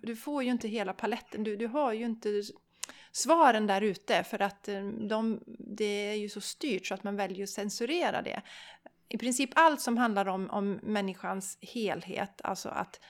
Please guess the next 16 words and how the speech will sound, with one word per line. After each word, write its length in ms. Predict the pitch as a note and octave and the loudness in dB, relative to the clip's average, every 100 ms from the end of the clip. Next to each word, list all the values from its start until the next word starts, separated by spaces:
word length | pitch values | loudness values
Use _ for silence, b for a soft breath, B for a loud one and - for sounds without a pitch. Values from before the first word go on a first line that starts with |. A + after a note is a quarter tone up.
| b | b
ta 80 | A3 | -4
hand 240 | G3+ G3+ | -2 -2
om 60 | G3 | -2
kroppen 460 | G3 G3 - G3 | -4 -6 -6 -6
på, 300 | G3 F#3+ C#3+ G3 b b b b | -6 -4 -4 -6 b b b b
eh, 160 | - - - - - - - - - - - | -8 -6 -6 -10 -12 -16 -18 -12 -14 -14 -4
alltså 280 | A#3 A3+ G3+ | 0 0 -2
helhetshälsa, 1040 | G#3+ C4+ F3+ E3+ - - D3 G3 - C4 C#4 B B B - | 2 4 4 0 -6 -4 -4 -2 2 4 2 B B B -8
eh, 640 | G#3+ G3+ G3+ - - - - - G1+ - - - - - | -6 -4 -4 -6 -8 -12 -14 -16 -16 -16 -18 -18 -10 -2
marginaliseras 1120 | A3 G#3+ G#3 G3+ G3+ - G3+ F#3+ F#3+ F#3 - | 0 0 2 2 0 2 4 4 4 0 -2
ju 100 | F#3 | -2
och 140 | F#3+ | -2
kallas 380 | - G3 - - | -2 -2 -2 -4
ju 60 | G3+ | -4
då 120 | - | -4
för, 300 | - - - | -4 -4 -4